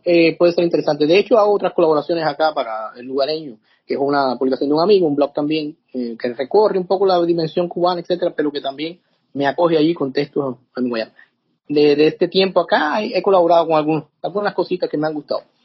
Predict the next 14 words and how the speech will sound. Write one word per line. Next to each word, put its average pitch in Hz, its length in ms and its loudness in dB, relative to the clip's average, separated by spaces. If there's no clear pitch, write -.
algunas 151 240 0
cositas 165 320 2
que 156 220 2
he 170 40 0
descubierto 143 460 -2
visitando 139 540 0
precisamente, 135 680 -2
eh, 113 360 -4
a 120 380 0
Cayo 127 180 2
Hueso, 151 280 0
visitando 127 420 -2
la 120 120 0
casa, 123 420 -4